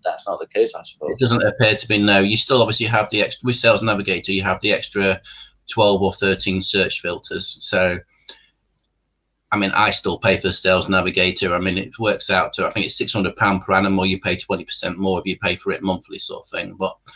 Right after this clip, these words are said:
Speaker 1: Oh.
Speaker 2: those extra search filters are definitely very useful. And as I said, I would suggest that anybody that's not had a thirty-day free trial on Sales Navigator to, to definitely take a look, but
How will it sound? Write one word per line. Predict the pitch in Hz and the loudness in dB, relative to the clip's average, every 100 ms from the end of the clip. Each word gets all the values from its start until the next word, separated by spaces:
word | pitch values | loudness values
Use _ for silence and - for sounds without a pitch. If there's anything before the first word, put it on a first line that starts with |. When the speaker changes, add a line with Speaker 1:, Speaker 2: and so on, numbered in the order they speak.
| - | -14
Speaker 1:
Oh. | 85 - _ _ | -12 -14 _ _
Speaker 2:
those | 113 107 98 - | 0 2 2 2
extra | 110 - 92 | 0 0 -2
search | - 107 95 - | 0 2 2 0
filters | 95 92 - 95 90 | 0 0 0 -2 -2
are | - 95 92 90 87 - _ _ _ _ _ - | 0 2 4 2 -2 -6 _ _ _ _ _ -2
definitely | 120 - 90 90 | 0 0 -2 -2
very | 98 98 | 2 2
useful. | 87 92 90 - 87 90 - | 2 2 2 2 0 -2 -4
And | 95 92 | -4 -2
as | - | -4
I | |
said, | - 87 | -2 0
I | 87 | 2
would | 92 92 | 2 0
suggest | 92 - 92 - | -2 0 0 0
that | - | -2
anybody | 95 92 92 90 | 0 2 2 0
that's | 90 - 101 | 0 0 0
not | 101 | 0
had | 95 95 | 2 2
a | 87 | 0
thirty-day | 98 87 90 87 | -2 -2 -2 -4
free | - 98 - | -4 -6 -4
trial | 92 90 | 0 2
on | 92 95 | 2 2
Sales | - - 92 | 2 0 0
Navigator | 92 90 90 82 95 | 0 0 -2 -2 -2
to, | - 92 - - - - _ | -4 -6 -10 -20 -20 -20 _
to | 95 | -6
definitely | 101 98 - 82 | -2 0 -2 -2
take | 92 90 | 0 0
a | 95 | 2
look, | 95 85 - - | 2 2 -2 0
but | 87 | 2